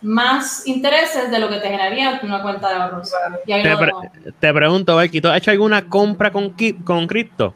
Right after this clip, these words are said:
Speaker 3: ¿O todo ha sido para seguir ganando y ganando y ganando?
Speaker 1: Depende, depende de cómo definamos compra. Si he comprado fuera en retailers, en el mundo, en el mundo real,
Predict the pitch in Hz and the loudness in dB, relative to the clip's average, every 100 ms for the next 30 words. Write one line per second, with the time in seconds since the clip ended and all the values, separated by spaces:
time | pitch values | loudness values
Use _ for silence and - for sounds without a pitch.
0 | - 135 131 131 131 147 156 - 151 156 | 0 2 4 4 4 4 4 4 0 2
1 | 143 139 131 120 117 107 - - - _ | 2 2 4 4 2 0 -8 -20 -20 _
2 | - 127 135 139 135 131 120 113 110 107 | -4 -2 0 -2 0 2 2 0 -2 -4
3 | 104 98 98 90 92 - _ - 226 254 | -6 -8 -10 -12 -14 -18 _ -2 0 2
4 | 247 247 262 269 262 240 240 240 240 262 | 2 0 0 0 0 -2 0 0 0 0
5 | 285 277 240 247 262 262 262 247 226 233 | 0 0 -2 -2 0 0 -2 -2 0 -2
6 | 233 - - _ _ - 202 190 185 180 | -6 -14 -18 _ _ -6 -4 -4 -6 -6
7 | 185 165 185 - - 247 254 311 339 339 | -4 -4 -6 -10 -2 0 2 2 2 4
8 | 330 330 320 320 320 320 320 - 285 294 | 6 6 6 6 4 -2 -10 -2 0 4
9 | 349 320 294 269 233 330 349 302 269 240 | 6 4 2 -2 0 0 0 0 0 0
10 | 233 226 - - - - _ 233 233 240 | 0 -2 -4 -10 -14 -18 _ -2 0 2
11 | 262 277 311 262 233 240 262 294 330 339 | 2 4 4 2 0 0 2 4 6 6
12 | 339 | 6